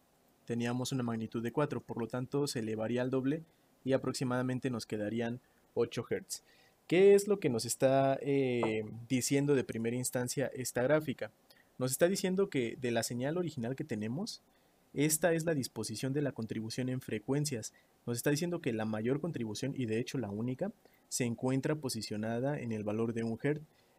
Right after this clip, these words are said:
Y eso, eh, desde su punto de vista, corresponde con lo que el problema nos, nos ha, eh, ilustrado. ¿Ustedes qué consideran?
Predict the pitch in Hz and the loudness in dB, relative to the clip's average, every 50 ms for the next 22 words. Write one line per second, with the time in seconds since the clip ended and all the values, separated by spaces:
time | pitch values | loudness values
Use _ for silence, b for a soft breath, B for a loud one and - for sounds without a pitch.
0 | _ - 131 131 147 156 156 185 185 180 170 165 - - 131 123 117 113 117 120 | _ -2 2 4 6 6 6 6 6 4 4 2 0 -4 -4 -2 -2 0 0 0
1 | 117 113 117 - - - 139 139 - 151 131 123 135 - - 160 160 - 127 113 | 0 -2 -4 -6 -4 -4 0 2 4 4 4 4 2 2 0 0 0 0 -2 -2
2 | - - 107 - - 127 123 131 131 139 135 - 123 110 104 104 107 - - - | -2 -2 -4 -4 -2 -2 0 0 0 -2 -2 -2 -4 -4 -4 -6 -8 -8 -10 -8
3 | 104 104 101 104 101 - 127 117 110 - - 104 107 107 110 117 120 123 127 120 | -4 -4 -4 -4 -4 -4 -6 -8 -6 -4 -4 -4 -2 -2 -2 -2 -2 -2 -4 -4
4 | 110 104 104 - - 113 - - - - - - 113 113 104 104 - 120 113 117 | -6 -6 -8 -10 -10 -12 -12 -14 -14 -16 -14 -12 -10 -8 -6 -4 -2 -2 0 0
5 | 120 117 95 - - _ _ - 127 117 110 110 110 - - - - - _ _ | 0 -2 -4 -8 -12 _ _ -8 -6 -6 -6 -6 -8 -10 -12 -14 -16 -20 _ _
6 | - 135 127 120 120 - - - 120 120 139 185 208 - _ _ _ _ _ _ | -6 -6 -4 -4 -4 -4 -2 2 2 2 2 0 -2 -6 _ _ _ _ _ _
7 | - - _ _ _ _ _ _ _ _ - - - 131 135 127 - 135 131 131 | -20 -20 _ _ _ _ _ _ _ _ -10 -4 -2 -2 0 0 -2 -4 -4 -6
8 | 123 - - 113 110 - 101 104 110 | -6 -2 -2 -2 -2 -2 -4 -8 -12